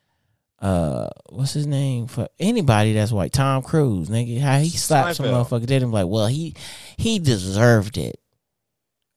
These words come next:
Speaker 1: We should be,
Speaker 2: Exactly.
Speaker 1: you know, and it's fucked up, but that's neither here or there. Uh, it's a lot of semantics that goes on with that. So
Speaker 2: Mm-hmm.
Speaker 1: I, I kinda just let that lay where it is. But yeah, we need to protect our kings.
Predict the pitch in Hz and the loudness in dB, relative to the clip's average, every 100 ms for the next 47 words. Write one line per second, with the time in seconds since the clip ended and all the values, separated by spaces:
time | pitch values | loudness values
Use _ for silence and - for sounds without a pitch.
0 | - 165 196 - 135 117 107 247 123 143 | -4 0 2 2 2 2 0 -4 -8 -6
1 | 151 139 139 165 160 - 180 - 190 156 | -2 -2 -2 -4 -6 -2 -2 -2 0 0
2 | - 117 113 104 _ _ _ _ _ _ | 2 2 2 0 _ _ _ _ _ _
3 | _ _ _ _ - 139 143 - 131 117 | _ _ _ _ -2 0 0 -2 0 2
4 | 104 104 98 92 87 92 92 92 - _ | 4 4 4 2 2 2 2 0 -4 _
5 | _ _ _ - 98 95 85 - - 120 | _ _ _ -2 2 2 0 -4 -6 -2
6 | 113 101 101 95 90 92 95 - 98 95 | 0 2 2 0 -2 -2 -2 -2 -4 -4
7 | 90 98 92 98 95 92 101 92 87 - | -2 0 0 -2 -2 -2 0 0 -2 -8
8 | _ _ _ _ _ - 95 85 139 160 | _ _ _ _ _ -2 0 0 -2 -6
9 | 170 - 104 67 104 - 107 95 92 95 | -10 -2 0 0 -2 -2 -2 -2 -2 -4
10 | 90 - - - 101 101 101 90 85 95 | -4 -6 -10 -6 -2 0 0 0 0 0
11 | 95 90 90 98 101 110 87 - 87 101 | 2 0 2 2 0 0 -2 -2 -2 0
12 | 90 92 110 104 92 78 - 98 87 80 | 0 0 0 -2 -4 -6 -2 -2 -4 -6
13 | - 120 113 104 117 | -4 -2 -4 -6 -14